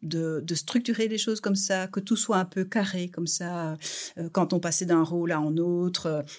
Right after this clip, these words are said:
tout était organisé, euh, les accès étaient supprimés, les, les procédures é-, étaient modifiées, et cetera. Ça me semblait normal. Euh,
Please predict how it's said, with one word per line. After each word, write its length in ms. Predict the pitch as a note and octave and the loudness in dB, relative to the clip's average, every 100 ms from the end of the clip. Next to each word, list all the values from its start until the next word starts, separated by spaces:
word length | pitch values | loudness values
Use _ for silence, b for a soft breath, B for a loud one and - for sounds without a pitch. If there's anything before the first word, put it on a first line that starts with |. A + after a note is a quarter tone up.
| - | -8
tout 180 | G3+ F#3+ | -2 0
était 180 | F#3+ F3 | 2 2
organisé, 960 | D#3 E3 E3 E3 D#3+ E3 E3 E3 E3 | 2 2 2 4 2 2 -2 -2 -2
euh, 160 | D3+ - B B E3+ | -2 -4 B B -2
les 140 | E3 | 0
accès 260 | E3+ - D#3+ | 4 4 2
étaient 140 | E3+ | 4
supprimés, 680 | - F3+ - F#3+ D#3+ E3 D#3+ | 4 4 0 0 2 2 0
les, 200 | D#3+ D3 | -2 -4
les 180 | D#3 D#3 | -6 -6
procédures 680 | - E3+ E3 E3 E3 E3 E3+ | 0 0 0 -4 -6 -4 -4
é-, 160 | - | -4
étaient 220 | D#3+ D#3+ | -4 -4
modifiées, 560 | E3 E3 G3 G3 E3 D#3 | -2 0 0 0 -2 -2
et 60 | D3 | 0
cetera. 440 | - E3 G3+ D4 B B | -2 -2 -2 -4 B B
Ça 180 | - - | 2 4
me 60 | - | 4
semblait 380 | A3 E3 A3 | 2 2 4
normal. 600 | G3+ E3+ G#3+ A3+ D#3+ C#3+ C#3 B B B - F3+ | 4 6 6 6 4 -2 -12 B B B -10 -6
Euh, 420 | E3 D#3+ C3+ | -4 -4 -6